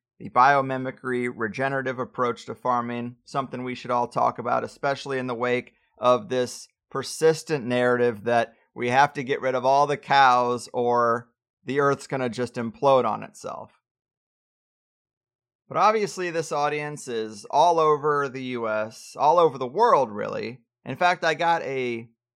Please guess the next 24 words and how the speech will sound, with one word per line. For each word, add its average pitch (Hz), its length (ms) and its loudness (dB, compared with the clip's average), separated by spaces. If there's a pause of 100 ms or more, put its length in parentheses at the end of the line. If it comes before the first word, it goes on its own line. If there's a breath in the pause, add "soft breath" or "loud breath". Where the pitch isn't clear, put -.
strange 139 560 -8
email 139 360 0
<laughs> - 140 -6
from 127 260 -4
Pod 139 360 4
Status 147 680 2
that 113 420 0
T 127 180 -4
H 139 220 -2
C 156 120 -6
is 139 160 -6
ranking 151 440 -4
very 151 260 2
well 233 540 4 (120)
in 131 320 -8
Turks 151 360 -4
and 180 120 -8
Caicos. 160 840 -4 (180)
Number 160 300 0
four 180 760 2 (320)
in 147 160 -4
the 147 140 -2
self-improvement 165 1120 -4
category 120 800 -4